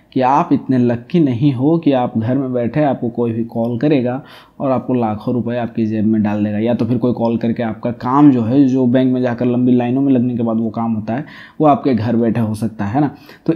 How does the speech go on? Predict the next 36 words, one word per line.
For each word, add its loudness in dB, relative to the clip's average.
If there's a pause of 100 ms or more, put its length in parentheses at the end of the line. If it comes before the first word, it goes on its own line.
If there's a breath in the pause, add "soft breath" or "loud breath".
इसलिए 6
कोई 4
तजुर्बा 4
वाला 6
व्यक्ति 2
जो 6
है 6
उनसे 4
मिले, 6
बात 0
करें, 2
या 2
तो -6
फिर 0
बैंक 0
की -2
हेल्पलाइन 0
नंबर 4
जो 2
है 0
बैंक 0
की 4
वेबसाइट 4
से 4
ही 8
निकाले, 4
Google 6
से 0 (440)
निकालना -2
नहीं 0
है, -4 (340 loud breath)
बैंक 2
की 8
वेबसाइट 4
से 0
निकाले, 2